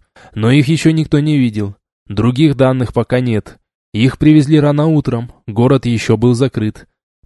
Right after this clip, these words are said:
Потом началась вся эта история с операцией Белова по захвату оставшихся террористов, и нам не удалось узнать фамилии. Но это не проблема. Говорят, что оба учёных хоть и не знамениты, но достаточно известны в узком кругу своей специализации.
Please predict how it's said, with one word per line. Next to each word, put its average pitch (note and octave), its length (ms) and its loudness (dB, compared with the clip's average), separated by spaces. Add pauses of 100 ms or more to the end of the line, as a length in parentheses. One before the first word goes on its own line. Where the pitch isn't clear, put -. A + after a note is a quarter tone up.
Потом B2+ 380 0
началась B2+ 460 2
вся - 200 -2
эта B2+ 240 0
история C3 440 2
с - 100 -8
операцией B2+ 580 0
Белова E3 460 4
по G#2 160 -2
захвату A2+ 480 -2
оставшихся A2 580 -4
террористов, B2 760 -4 (260)
и G2+ 80 -8
нам A#2 260 0
не B2+ 80 0
удалось C3+ 400 2
узнать G#2+ 280 -4
фамилии. A#2 520 -4 (440)
Но A#2+ 180 4
это B2+ 140 0
не C3+ 100 0
проблема. C3+ 600 0 (300)
Говорят, B2+ 600 2
что C3 260 0
оба B2+ 140 -2
учёных C3 500 0
хоть B2 240 0
и B2 40 -2
не B2+ 120 -2
знамениты, C3+ 680 -2 (380)
но A2 240 0
достаточно C#3 760 0
известны C#3 440 0
в C3+ 40 0
узком A#2+ 300 -2
кругу C3 300 -2
своей A#2+ 320 -2
специализации. A#2+ 1080 -4